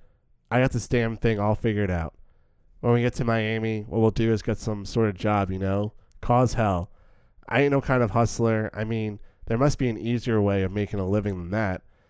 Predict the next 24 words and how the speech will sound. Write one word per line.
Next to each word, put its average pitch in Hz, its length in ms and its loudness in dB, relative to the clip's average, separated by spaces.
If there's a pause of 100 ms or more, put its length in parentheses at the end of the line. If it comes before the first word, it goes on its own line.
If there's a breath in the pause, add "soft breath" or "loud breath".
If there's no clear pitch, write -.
(220)
Some 113 180 -6
sort 123 220 4
of 117 60 4
outdoors 139 540 4
work. 87 280 -4 (580)
What 120 180 4
do 143 60 8
you 135 120 4
think?" 98 480 -2 (520)
"Yeah, 120 200 4
that's 110 260 0
what 104 80 4
I'll 92 80 2
do. 87 240 -2
Okay, 107 260 0
Rico? 139 460 0 (640)
Rico? 110 520 -2 (840)
Rico? 110 520 -2 (840)
Hey, 98 140 -4
Rico? 113 480 -6 (1120)
Rico?" 113 420 -8 (960)
And 98 300 -6
Rico's 92 340 -8
dead. - 280 -12